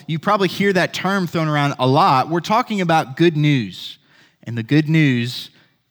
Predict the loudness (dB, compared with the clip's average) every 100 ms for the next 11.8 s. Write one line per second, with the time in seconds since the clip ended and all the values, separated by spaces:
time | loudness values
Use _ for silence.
0 | _ -4 -4 -4 -10 -4 -2 -2 0 0
1 | 0 -2 -6 -10 _ _ _ _ -6 -4
2 | -4 -4 0 0 -2 -6 -20 _ _ _
3 | -6 -2 -2 -4 -10 -14 -18 _ _ _
4 | _ _ _ _ _ _ _ _ -20 _
5 | -4 0 2 2 4 2 2 2 2 0
6 | -4 _ _ -2 2 4 2 0 0 0
7 | 0 -2 -8 -4 -4 -2 -4 -4 -4 -4
8 | -4 -10 -10 0 0 2 -2 0 0 -2
9 | -2 -2 -2 -6 -14 -20 -20 -20 -20 -2
10 | 0 0 -2 0 2 2 2 2 0 -2
11 | -4 -6 -2 0 0 -2 -4 -4